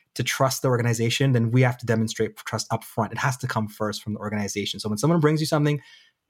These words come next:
demonstrate that you're listening, do something about it, and then that will have remarkable impacts. I know for me, one example was at a team meeting,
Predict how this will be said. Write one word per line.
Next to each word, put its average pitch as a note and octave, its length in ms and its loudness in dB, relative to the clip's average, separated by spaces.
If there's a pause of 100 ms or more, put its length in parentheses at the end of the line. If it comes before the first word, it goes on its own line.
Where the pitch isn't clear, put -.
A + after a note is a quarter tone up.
(200)
demonstrate D#3+ 560 2
that B2+ 100 0
you're A2+ 140 2
listening, E3 560 2 (240)
do A#2+ 140 2
something D#3 300 2
about E3 240 4
it, F3 100 -2 (240)
and A#2+ 180 4
then B2+ 320 2 (220)
that B2 280 0
will A#2+ 220 0
have A2+ 320 -4
remarkable A2+ 520 0
impacts. - 420 -6
I A#2 60 0
know A#2+ 300 2 (540)
for A#2 140 2
me, B2 240 6
one A#2 220 2
example A2+ 400 0
was A2 260 0 (240)
at B2 80 0
a A2 60 -4
team D3+ 240 4
meeting, A#2+ 340 2